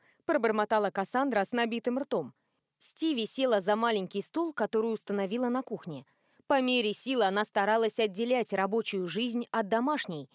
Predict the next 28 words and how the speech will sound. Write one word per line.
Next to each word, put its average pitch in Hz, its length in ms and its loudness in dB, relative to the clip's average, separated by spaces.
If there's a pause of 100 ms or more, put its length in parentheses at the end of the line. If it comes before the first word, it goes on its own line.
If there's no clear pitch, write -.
(220)
хотя 285 300 2
это 226 260 4
было 233 260 2
не 226 140 0
так 233 320 0
просто, 226 480 -2
признала 202 480 0
она, 196 320 0 (340)
когда 247 380 4
она 226 180 2
жила 220 320 4
в - 80 -6
том 240 240 0
же 175 160 -4
месте, 220 380 -2
где 202 220 -4
и 185 60 -2
работала. 180 540 -2 (520)
Но 349 180 2
с - 80 -8
тех - 260 -2
пор, 294 220 0
как 226 200 0
она 240 200 2
взяла 226 340 2
Кассандру 214 560 0
к - 60 -12
себе, 233 380 -4